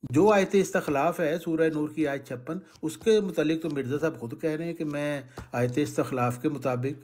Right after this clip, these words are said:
आया हूँ और इसीलिए मैं मऊद कहलाता हूँ और मैं खिलाफत इस्लामिया मोहम्मदिया का तेरहवाँ खलीफा हूँ। जी।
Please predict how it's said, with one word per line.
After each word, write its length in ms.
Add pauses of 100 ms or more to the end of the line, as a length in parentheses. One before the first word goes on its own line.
(140)
आया 220
हूँ 220 (440)
और 140
इसीलिए 440
मैं 440 (260)
मऊद 280
कहलाता 460
हूँ 200 (260)
और 120
मैं 220
खिलाफत 440
इस्लामिया 480
मोहम्मदिया 380
का 120
तेरहवाँ 360
खलीफा 300
हूँ। 200 (3000)
जी। 220